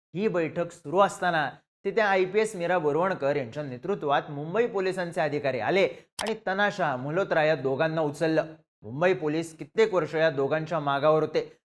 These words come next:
पण आयबीचा एक माजी डायरेक्टर, आयबीची यंत्रणा आणि मुंबई पोलीस यांच्यात ऑपरेशन एक्सच्या गुप्ततेमुळे कम्युनिकेशन होऊच शकलं नाही आणि दाऊद वाचला. मल्होत्रा आणि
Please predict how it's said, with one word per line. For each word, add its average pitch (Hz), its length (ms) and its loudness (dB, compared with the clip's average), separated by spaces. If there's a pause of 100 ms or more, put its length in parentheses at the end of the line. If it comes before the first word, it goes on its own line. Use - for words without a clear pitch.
(140)
पण 220 100 0
आयबीचा 208 460 0
एक 220 140 -2
माजी 185 300 2
डायरेक्टर, 180 480 4 (300)
आयबीची 151 460 -4
यंत्रणा 180 420 2 (260)
आणि 214 180 -2
मुंबई 196 380 0
पोलीस 196 520 0 (180)
यांच्यात 147 360 2 (360)
ऑपरेशन 214 500 0 (140)
एक्सच्या 185 400 -2
गुप्ततेमुळे 180 720 0
कम्युनिकेशन 160 640 -4 (100)
होऊच 233 240 -2
शकलं 202 300 2
नाही 156 220 0 (340)
आणि 113 120 -18
दाऊद 180 320 4 (380)
वाचला. 156 400 0 (360)
मल्होत्रा 208 420 0
आणि 208 180 2